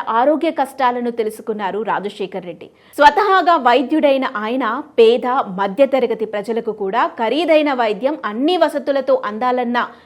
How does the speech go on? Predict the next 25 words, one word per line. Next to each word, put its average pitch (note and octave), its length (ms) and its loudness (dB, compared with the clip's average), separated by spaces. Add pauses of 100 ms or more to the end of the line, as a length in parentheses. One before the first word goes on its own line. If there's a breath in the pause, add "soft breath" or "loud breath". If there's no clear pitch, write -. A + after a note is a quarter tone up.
(140 loud breath)
విప్లవాత్మకమైన C#4+ 1040 0
మార్పునకు A3+ 560 -6
శ్రీకారం A3 640 -10
చుట్టారు. G3 320 -6 (480 soft breath)
ఆరోగ్యశ్రీ B3+ 640 4
వచ్చాక G#3+ 540 -8 (120)
పేదల B3 340 2 (260)
ఆరోగ్య C#4+ 300 2
కష్టాలకు F3+ 600 -2 (500 loud breath)
చాలా E4+ 400 6
వరకు B3+ 220 -2
ఉపశమనం A#3 600 -6
కలిగింది. F#3 480 -10 (380 soft breath)
ఈ D#4 100 2
పథకం E4+ 460 2 (160)
ఇప్పటికీ E4+ 520 2
రెండు C4+ 260 2
తెలుగు D4+ 280 2
రాష్ట్రాల్లో C#4 580 0
కొనసాగుతోంది. A3+ 760 -6 (440 soft breath)
చాలా C#4+ 340 6
రాష్ట్రాలకు A#3+ 720 -2 (100)
ఆదర్శంగా B3+ 680 0
నిలిచింది A#3 420 -4
కూడా. G#3+ 240 -6